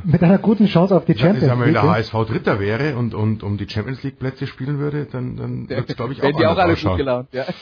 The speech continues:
Speaker 2: Das, das, äh, <laughs> liegt in der Natur der Sache, dass, äh, der Fan in Anführungszeichen hat ja nichts zu verlieren, weil, äh, das Team hat eh schon verloren. Also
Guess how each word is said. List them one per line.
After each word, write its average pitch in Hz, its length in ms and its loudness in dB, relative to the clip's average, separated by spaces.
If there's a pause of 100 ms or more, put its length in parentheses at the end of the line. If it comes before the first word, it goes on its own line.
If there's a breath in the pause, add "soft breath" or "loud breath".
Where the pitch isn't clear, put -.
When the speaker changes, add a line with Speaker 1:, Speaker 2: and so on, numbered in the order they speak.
(180)
Speaker 2:
Das, 156 160 -4
das, - 460 -8
äh, 139 600 4
<laughs> 160 100 6
liegt 127 220 0
in 156 60 0
der 160 100 2
Natur 135 300 4
der 151 100 2
Sache, 147 400 0 (340 loud breath)
dass, - 340 -4
äh, 117 160 0
der 110 120 0
Fan 120 340 2
in 131 160 0
Anführungszeichen 123 680 0
hat 117 100 0
ja 120 60 2
nichts 123 220 -2
zu 123 100 0
verlieren, 123 380 2
weil, 87 140 0
äh, 90 240 -4
das - 160 -10
Team 123 200 0
hat 104 100 -2
eh 110 80 0
schon 120 140 0
verloren. 127 400 0
Also 107 260 0